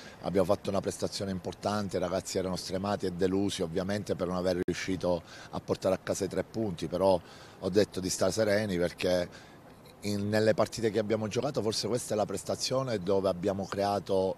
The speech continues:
molte più palle gol, però non ci siamo riusciti a buttarle dentro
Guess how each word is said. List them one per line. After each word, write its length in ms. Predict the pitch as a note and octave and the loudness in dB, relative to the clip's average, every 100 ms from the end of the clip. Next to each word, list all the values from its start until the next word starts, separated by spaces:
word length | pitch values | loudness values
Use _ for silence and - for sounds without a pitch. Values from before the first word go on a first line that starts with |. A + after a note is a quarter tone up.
| - | -8
molte 540 | G2+ G#2 A#2 A2+ - G2+ | -6 2 4 4 2 -2
più 220 | - G2+ - | -2 -8 0
palle 340 | G2+ G2 F#2+ | 2 4 4
gol, 420 | G2 G#2+ F2 F2 E2 | 4 4 4 2 0
però 200 | G#2+ G#2+ | -2 0
non 140 | G2 | 0
ci 100 | F2+ | -2
siamo 200 | G2 G2 | -2 -2
riusciti 280 | G2+ G2 A2 | 0 -2 0
a 60 | F#2+ | 0
buttarle 440 | F#2 - G#2+ A#2+ | -2 -2 0 2
dentro 500 | G#2+ G2+ G2+ G#2 A2+ | 4 2 0 0 0